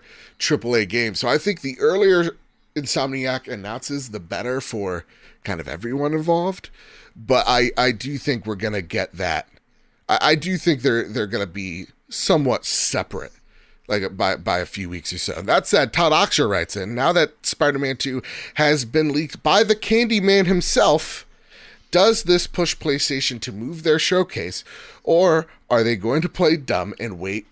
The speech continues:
for a closer June slash E three Game Fest, uh, timing?" They're definitely gonna wait till, I think, the end of May to release anything.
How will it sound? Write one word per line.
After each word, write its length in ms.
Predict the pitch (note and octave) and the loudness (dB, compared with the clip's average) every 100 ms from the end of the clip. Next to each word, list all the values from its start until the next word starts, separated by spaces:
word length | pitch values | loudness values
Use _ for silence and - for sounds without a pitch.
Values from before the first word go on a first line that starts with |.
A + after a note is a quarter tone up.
| _ | _
for 280 | - C3+ D3+ | -6 -2 -2
a 40 | |
closer 480 | - G#2+ G2 - B2 | -4 -8 -6 -6 -8
June 460 | G2 F#2 F2+ G2 | -8 -10 -10 -10
slash 400 | G#2 - F#2 - - | -8 -4 -4 -4 -8
E 160 | D#2+ E2+ | -14 -14
three 260 | G2 F#2+ | -12 -12
Game 280 | F2+ D#2 F2+ | -12 -14 -14
Fest, 440 | - D#2 G2 - - - - - _ | -10 -8 -8 -8 -12 -18 -20 -20 _
uh, 120 | G#2+ - | -6 -6
timing?" 600 | - - D#3+ F#3+ B2 G#1+ - _ _ _ _ _ _ _ - - _ | -8 -2 2 2 2 -2 -14 _ _ _ _ _ _ _ -20 -20 _
They're 400 | F2+ D3 D3+ D#3 | -2 2 4 4
definitely 520 | B2 C3+ B2+ A#2+ G#2+ | 2 0 0 -4 -4
gonna 220 | G2 G2+ | -4 -6
wait 260 | F2+ F2 E2 _ _ _ | -4 -6 -6 _ _ _
till, 380 | - D#2 C#2+ C#2+ _ _ - | -8 -8 -10 -14 _ _ -8
I 120 | F2 | -8
think, 260 | - F2 | -8 -12
the 200 | D2 E2 | -12 -10
end 140 | D2 C#2+ | -10 -12
of 240 | C2+ - - - | -16 -18 -18 -14
May 300 | G#2 E2 D2+ | -10 -8 -8
to 240 | D2 C#2+ - _ _ _ - | -10 -12 -16 _ _ _ -6
release 320 | A#2 G2 - | -4 -2 -4
anything. 420 | D#2+ C#2+ - - | -6 -10 -16 -18